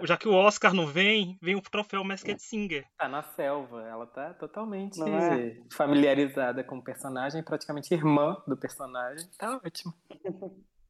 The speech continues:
Speaker 3: Exato. É,
Speaker 1: Vai
Speaker 3: desse
Speaker 1: cantar a música do
Speaker 3: duelo,
Speaker 1: Rei
Speaker 3: né, que
Speaker 1: Leão.
Speaker 3: foram três pessoas, o Abacaxi venceu com quarenta e sete por cento dos votos, a Leoa com quarenta e três e a Borboleta com dez.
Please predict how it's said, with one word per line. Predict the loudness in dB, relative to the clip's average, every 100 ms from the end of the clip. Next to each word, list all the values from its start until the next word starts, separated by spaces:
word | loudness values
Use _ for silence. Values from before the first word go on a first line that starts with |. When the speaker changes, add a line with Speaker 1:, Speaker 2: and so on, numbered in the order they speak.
| _ _ _ _ _ _ _
Speaker 3:
Exato. | -2 0 2 0 -2 _ _ _ _ _ _ _ _
É, | 4 6 6 4
Speaker 1:
Vai | 2 0
Speaker 3:
desse | 2
Speaker 1:
cantar | 2
a |
música | 4 6
do | 6
Speaker 3:
duelo, |
Speaker 1:
Rei | 6 4
Speaker 3:
né, | 4
que | 0
Speaker 1:
Leão. | -2
Speaker 3:
foram | 2 2 2 -2 -14 _
três | 0 0 0 -6
pessoas, | -12 -4 -2 0 -2 -6 -16 _ _ _ _
o | 0
Abacaxi | 2 2 0 -2 -2
venceu | -2 0 0 -2
com | -4
quarenta | -4 -4 -4
e |
sete | -4 -6 -6
por | -14
cento | -6 -6 -4
dos | -6 0
votos, | 4 4 2 -4
a | 0
Leoa | 0 0
com | -6 _
quarenta | -2 -2 -6
e |
três | 0 0 0
e |
a | -2
Borboleta | -2 -2 -4 -8
com | -10 -2
dez. | 2 2 0